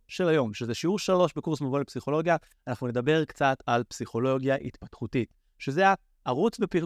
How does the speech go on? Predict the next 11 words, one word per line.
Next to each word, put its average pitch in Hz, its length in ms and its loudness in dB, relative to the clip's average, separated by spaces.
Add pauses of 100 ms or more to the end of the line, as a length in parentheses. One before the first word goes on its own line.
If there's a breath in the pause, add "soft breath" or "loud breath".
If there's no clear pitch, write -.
(120)
בפסיכולוגיה 143 720 -2
או 127 140 2
הזרם 143 400 2
בפסיכולוגיה 127 640 -2 (320)
שחוקר 220 640 0 (300)
את 160 120 0
ההתפתחות 170 580 -2
של 147 160 0
המוח 196 460 0
והנפש 147 480 -2
שלנו 156 380 0